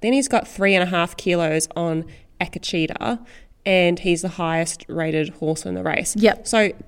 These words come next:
Speaker 1: claiming with apprentices is a very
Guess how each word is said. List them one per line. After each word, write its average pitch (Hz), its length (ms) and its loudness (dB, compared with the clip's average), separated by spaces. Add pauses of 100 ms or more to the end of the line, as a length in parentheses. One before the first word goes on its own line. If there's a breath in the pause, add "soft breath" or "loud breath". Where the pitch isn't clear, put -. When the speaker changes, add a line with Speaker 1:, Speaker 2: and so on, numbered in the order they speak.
(160)
Speaker 1:
claiming 247 340 4
with 277 100 4
apprentices 180 880 0
is 151 480 -2 (160)
a 165 120 -6
very 156 580 0